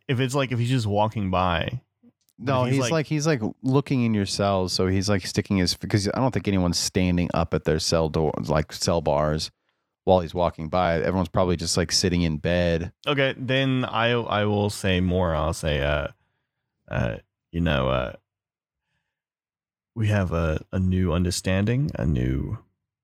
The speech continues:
Speaker 1: kind of alliance. I think it would be solidified if one of, at least the three of us went into town with whoever else you chose. Just a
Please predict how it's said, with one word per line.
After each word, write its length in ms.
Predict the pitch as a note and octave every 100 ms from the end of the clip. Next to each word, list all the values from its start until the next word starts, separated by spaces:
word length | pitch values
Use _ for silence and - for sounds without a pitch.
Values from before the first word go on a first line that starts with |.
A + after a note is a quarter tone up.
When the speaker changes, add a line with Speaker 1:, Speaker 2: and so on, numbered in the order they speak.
| _ _ _
Speaker 1:
kind 260 | - E2 E2+
of 80 | E2+
alliance. 720 | E2+ F2 G2+ C3+ E3 - - -
I 140 | A2
think 320 | - D#2+ -
it 80 | -
would 100 | -
be 120 | -
solidified 680 | F2+ D#2+ E2 - E2+ F#2+ A2
if 320 | E2+ - - _ _ _ _
one 320 | - F2 D2+
of, 180 | D#2+ - - -
at 120 | - D#2+
least 260 | E2+ -
the 80 | -
three 320 | - D#2 F#2+
of 140 | F#2+ -
us 420 | - - - - _ _
went 180 | - -
into 160 | -
town 460 | - C#2+ B1 B1+ D3 - _ _
with 200 | - -
whoever 360 | - D#2+ D#2 -
else 240 | - G2+
you 60 | -
chose. 520 | - F2 A2+ C3+ - _ _ _ _ _ _ _ _ _ _ _ _ -
Just 300 | - - -
a 320 | C2 -